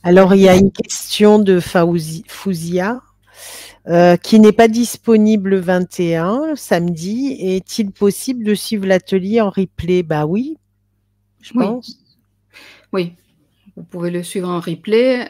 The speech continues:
Speaker 2: Euh, donc, vous pouvez le, vous pouvez avoir l'information à travers le livre, vous pouvez avoir l'information avec les pratiques, avec nous, et plus de, voilà, des échanges, euh, à travers l'atelier.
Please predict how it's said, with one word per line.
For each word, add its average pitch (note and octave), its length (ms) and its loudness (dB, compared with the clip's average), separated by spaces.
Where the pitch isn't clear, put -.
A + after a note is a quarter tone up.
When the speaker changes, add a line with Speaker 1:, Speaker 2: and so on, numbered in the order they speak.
Speaker 2:
Euh, E3+ 600 -8
donc, F3+ 380 -8
vous A3 140 -2
pouvez A#3+ 260 2
le, A3+ 380 2
vous G#3 180 -6
pouvez A#3+ 340 4
avoir A3 300 -2
l'information G3+ 840 -8
à F3+ 120 -6
travers D#3+ 280 -8
le F3+ 100 -6
livre, C4+ 580 -4
vous F#3+ 180 -8
pouvez A3 260 -4
avoir G#3 220 -4
l'information G3 680 -8
avec G3+ 320 -2
les G3 100 -4
pratiques, - 580 -10
avec F#3 320 -6
nous, G3 340 -4
et E3+ 100 -10
plus F#3 360 -12
de, E3+ 500 -6
voilà, E3+ 320 -12
des E3+ 220 -12
échanges, E3+ 540 -10
euh, E3 440 -4
à F#3 120 -6
travers F3+ 540 -8
l'atelier. E3+ 800 -6